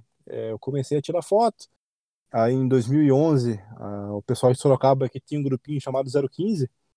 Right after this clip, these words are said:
eu ia com a câmera da mãe lá, né? Aí um amigo meu falou: "Mano, você tem futuro, você tira foto boa, só que você não tem equipamento." É, eu tenho uma câmera lá em casa,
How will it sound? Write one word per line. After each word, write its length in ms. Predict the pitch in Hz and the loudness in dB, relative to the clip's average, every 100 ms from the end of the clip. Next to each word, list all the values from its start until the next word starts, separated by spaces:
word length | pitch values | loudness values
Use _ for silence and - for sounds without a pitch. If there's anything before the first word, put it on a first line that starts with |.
| _ _ _ - | _ _ _ -2
eu 120 | 123 | 2
ia 160 | 139 | 4
com 120 | 147 165 | 2 0
a 20 | |
câmera 220 | 190 196 | 4 6
da 120 | 208 | 4
mãe 220 | 233 202 196 | 2 0 0
lá, 160 | 147 | 0
né? 160 | 147 139 _ _ _ _ - | -4 -8 _ _ _ _ -18
Aí 200 | 120 131 | -8 -4
um 40 | |
amigo 260 | 123 147 147 | 0 0 2
meu 120 | 147 | 0
falou: 280 | 185 202 202 | 2 4 4
"Mano, 220 | 208 131 | 4 0
você 120 | 131 | -6
tem 120 | 147 | -10
futuro, 340 | 156 170 196 196 | -10 -8 -6 -4
você 120 | 147 | -6
tira 200 | 151 156 | -4 -2
foto 220 | 165 143 | -2 -4
boa, 220 | 139 156 160 | -2 -2 0
só 140 | 185 | -4
que 80 | - | -4
você 80 | 202 | -4
não 60 | |
tem 120 | 190 196 | -2 -4
equipamento." 540 | - 226 190 175 _ _ _ _ _ _ _ _ _ _ _ - | -4 -4 -2 -4 _ _ _ _ _ _ _ _ _ _ _ -2
É, 560 | 123 127 123 120 123 - | 4 6 6 2 -2 -4
eu 100 | 139 | -6
tenho 140 | 156 226 | -2 0
uma 140 | 220 | -2
câmera 340 | - 180 170 | -2 -2 0
lá 80 | 131 | -2
em 40 | 120 | -2
casa, 380 | 147 175 139 | 2 2 0